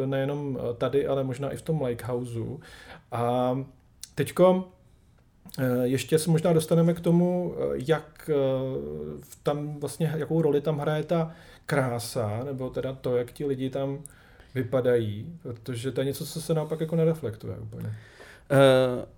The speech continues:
Speaker 2: asi jo, já bych ještě možná, než se dostaneme
Speaker 1: No,
Speaker 2: k tomuhle
Speaker 1: pověz.
Speaker 2: tématu, bych možná ještě jako zmínil třeba, co, co se nám vlastně na tom nelíbí, než
Speaker 1: Hmm.
Speaker 2: úplně půjdeme do toho tématu,
Speaker 1: Jasně.
Speaker 2: eh, těch problémů, že od nich se vlastně můžeme, eh,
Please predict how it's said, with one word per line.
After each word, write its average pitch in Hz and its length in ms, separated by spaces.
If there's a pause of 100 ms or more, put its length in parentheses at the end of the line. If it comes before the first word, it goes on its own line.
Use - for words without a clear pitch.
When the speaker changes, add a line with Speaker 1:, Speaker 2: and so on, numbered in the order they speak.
Speaker 2:
asi 135 280
jo, 135 140
já 123 100
bych 147 140
ještě 151 180
možná, 175 260
než 165 120
se 180 260
dostaneme 156 500
Speaker 1:
No, 160 40
Speaker 2:
k - 40
tomuhle 165 320
Speaker 1:
pověz. 170 80
Speaker 2:
tématu, 156 380
bych 165 200
možná 156 340
ještě 170 260
jako 160 220
zmínil 156 360
třeba, 147 300
co, 151 320
co 151 120
se 156 140
nám 151 140
vlastně 147 280
na 143 80
tom 170 160
nelíbí, 127 600
než 131 240
Speaker 1:
Hmm. 190 100
Speaker 2:
úplně 185 140
půjdeme 147 360
do 147 100
toho 151 180
tématu, 143 560
Speaker 1:
Jasně. 143 180 (160)
Speaker 2:
eh, 135 40
těch - 260 (380)
problémů, 143 600
že 147 120
od 147 100
nich 143 180
se 160 100
vlastně 147 240
můžeme, 147 400
eh, 139 460